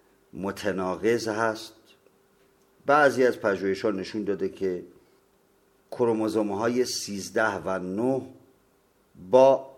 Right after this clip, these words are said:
اختلال وحشت زدگی ارتباط دارن. بعضی از پژوهش‌های دیگه هم بعضی از ژن‌ها رو مرتبط دونسته، مثل ژن گیرندهٔ آدنوزین یا ژن گیرندهٔ بتا کل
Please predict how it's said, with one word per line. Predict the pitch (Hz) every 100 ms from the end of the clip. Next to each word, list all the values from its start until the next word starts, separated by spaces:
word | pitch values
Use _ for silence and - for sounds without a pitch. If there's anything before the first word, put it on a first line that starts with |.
| - _ _ _ _ -
اختلال | 107 - - 101 98 95
وحشت | 90 92 - 98
زدگی | 90 90 87 87 104
ارتباط | 87 92 87 110 110
دارن. | 117 107 104 - - _ _ _ _ _ _ _ -
بعضی | 135 135 120
از | 120 -
پژوهش‌های | 107 92 98 - 110
دیگه | 107 95 104
هم | 101 104 104
بعضی | 92 104 107 95 107
از | 107
ژن‌ها | 85 92 92 87 101 120
رو |
مرتبط | 113 107 107 98 98
دونسته، | - 90 90 -
مثل | 87 90 -
ژن | 90 92 101
گیرندهٔ | 87 90 87 82 98 107 117 113 - - _ _
آدنوزین | 90 92 92 87 85 90 123 135 - - _ _ _ _ -
یا | 90 90 90
ژن | 85 107 110
گیرندهٔ | 98 90 87 82 92 101 110
بتا | 120 123 127
کل | 117 - 117 113